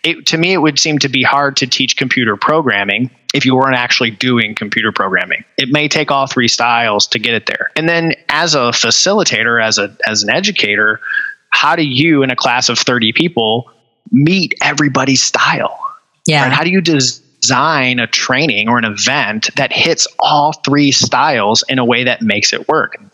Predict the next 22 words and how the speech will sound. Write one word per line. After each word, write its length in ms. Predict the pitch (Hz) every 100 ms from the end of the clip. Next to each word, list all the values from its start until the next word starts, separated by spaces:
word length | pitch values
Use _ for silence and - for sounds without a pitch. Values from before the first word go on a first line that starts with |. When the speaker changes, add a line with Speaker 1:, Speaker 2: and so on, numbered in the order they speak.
| _ -
Speaker 1:
And 160 | 113
that 100 | 117
can 140 | - 123
be 100 | 139
troublesome. 560 | - 180 202 - - - -
It's 140 | 165
important 360 | 170 175 220 175
to 60 | 165
know 180 | 160
that 160 | 156 151
they're 220 | 131 117
out 260 | 139 170 165
there 280 | 123 113 113
so 180 | - 117
that 180 | 117 104
you 200 | 123 135
can 200 | 127 113
modify 720 | 110 113 120 127 - 110 110
based 320 | 107 107 -
on 80 | 107
your 120 | 101
feedback. 580 | 98 107 98 - - -